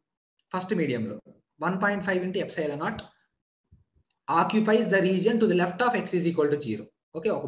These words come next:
మీడియంలో లెఫ్ట్ పార్ట్. And medium two has electrical permittivity epsilon two is equal to two point five into epsilon naught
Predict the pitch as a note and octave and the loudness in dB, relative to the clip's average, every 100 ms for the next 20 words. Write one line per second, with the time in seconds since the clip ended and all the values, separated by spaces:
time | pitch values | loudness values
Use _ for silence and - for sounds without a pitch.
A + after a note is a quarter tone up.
0 | C#3 D#3+ E3+ G3+ A3 F3 - - A#2+ A2+ | -2 0 2 2 2 0 -2 -6 -6 -8
1 | - _ _ _ - G3 G3+ G#3+ A3 A3 | -14 _ _ _ -4 0 2 6 6 4
2 | - A3 A3 G#3 G3+ G3+ G#3 G#3+ G#3 F3+ | 4 4 4 2 0 0 -2 -2 -2 -2
3 | F3+ E3+ E3 A3 F#3 - G3+ F#3 G3 F3+ | -2 -2 0 -2 -2 -2 -2 0 0 0
4 | A3 A3 A3 A3+ A3 G#3 F#3+ G3 F#3+ F#3 | 0 0 2 0 0 -2 -2 -2 -2 -2
5 | E3 - B2+ F#3 | -4 -8 -6 -6